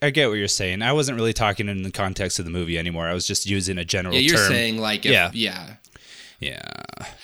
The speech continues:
Speaker 2: But yeah, I mean, I think if you get to, like, in the real world, if you have, you know, the traditional husband and wife, and the wife's like, "I wanna stay home," the husband's like, "I wanna work."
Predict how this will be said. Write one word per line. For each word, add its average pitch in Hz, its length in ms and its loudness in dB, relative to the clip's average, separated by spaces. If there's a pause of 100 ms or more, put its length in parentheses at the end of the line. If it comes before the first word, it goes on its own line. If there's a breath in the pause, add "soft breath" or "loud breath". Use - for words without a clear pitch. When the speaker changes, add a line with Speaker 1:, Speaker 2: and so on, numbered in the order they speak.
(240 loud breath)
Speaker 2:
But 180 80 2
yeah, 226 120 4
I 160 80 2
mean, 143 120 2
I 139 80 2
think 139 200 0
if 139 120 -2
you 127 80 2
get 123 280 -2
to, 117 200 -2
like, 107 200 -2
in 127 140 -6
the 113 100 -2
real 127 260 0
world, 104 260 -2
if 104 140 -6
you 110 80 -4
have, 95 400 -8 (300 loud breath)
you 107 80 -6
know, 98 120 -4
the 95 100 -6
traditional 104 520 -4
husband 101 400 -6
and 95 120 -4
wife, 92 520 -8
and 104 260 -2
the 101 60 -2
wife's 92 240 -8
like, 104 120 -4
"I 104 60 -2
wanna 123 140 -2
stay 123 160 -4
home," 110 160 -4
the 107 80 -4
husband's 101 240 -8
like, 95 160 -8
"I 104 100 -6
wanna 95 180 -6
work." 92 360 -8